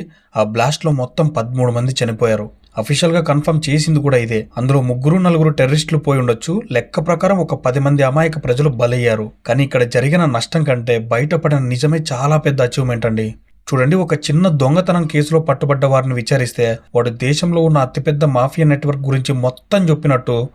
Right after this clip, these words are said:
ఇక్కడ జరిగింది కూడా అదే. ఒక చిన్న బ్లాస్ట్‌తో ఏకంగా మూడు మేజర్ టెర్రరిస్ట్ నెట్వర్క్ల ఆపరేషన్లకు సంబంధించిన అన్ని క్లూస్,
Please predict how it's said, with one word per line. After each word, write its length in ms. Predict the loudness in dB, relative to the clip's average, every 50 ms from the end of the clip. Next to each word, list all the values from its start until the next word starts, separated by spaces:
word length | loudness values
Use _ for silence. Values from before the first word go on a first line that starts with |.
| _ _ -14
ఇక్కడ 240 | -10 -2 0 0 0
జరిగింది 440 | 2 2 2 2 2 2 2 2 0
కూడా 200 | 2 2 2 2
అదే. 240 | 2 2 0 -2 -4 -6 -8 -10 -10
ఒక 120 | -2 -2
చిన్న 340 | -2 -2 0 0 2 2 2 2
బ్లాస్ట్‌తో 500 | 0 0 0 0 -2 -2 -6 -10 -8 -4 -2 0
ఏకంగా 400 | 0 0 0 0 0 2 2 2
మూడు 320 | 2 2 2 0 0 0
మేజర్ 340 | 0 0 0 0 0 0 0 0
టెర్రరిస్ట్ 380 | 0 0 0 -2 -2 -2 -2
నెట్వర్క్ల 380 | -2 0 0 -2 -2 0 0 0
ఆపరేషన్లకు 520 | 0 0 0 -2 -2 -2 -2 -2 -2 -4
సంబంధించిన 540 | -4 -4 -2 -2 -2 -2 -2 -2 -4 -2 -2
అన్ని 360 | -2 0 2 2 2 2 2 0
క్లూస్, 420 | -2 -4 -2 0 0 0 0 -2